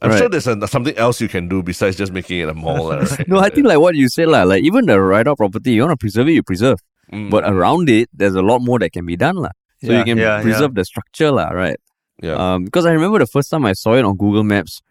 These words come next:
Speaker 2: probably Google Maps also had a spike, uh, Google Earth, Google Earth,
Speaker 3: Totally.
Speaker 2: where you can see the, the extent of that place,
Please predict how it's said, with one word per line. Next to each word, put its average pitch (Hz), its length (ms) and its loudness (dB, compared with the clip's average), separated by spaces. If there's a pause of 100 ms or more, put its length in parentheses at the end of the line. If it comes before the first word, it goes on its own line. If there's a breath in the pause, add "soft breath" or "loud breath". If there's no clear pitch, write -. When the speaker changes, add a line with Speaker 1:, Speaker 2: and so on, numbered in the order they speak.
(100)
Speaker 2:
probably 190 240 4
Google 147 280 4
Maps 151 220 -2
also 135 200 2
had 120 160 4
a 92 80 2
spike, - 360 -2 (200)
uh, 95 220 -2
Google 127 360 2
Earth, 113 160 2
Google 107 340 0
Earth, 107 200 -2 (160)
Speaker 3:
Totally. 127 320 -8 (120)
Speaker 2:
where 123 200 2
you 151 140 6
can 156 260 0
see 196 400 0
the, 104 560 -2
the 95 340 0
extent - 580 -4
of 92 140 -8
that - 200 -4
place, 107 260 2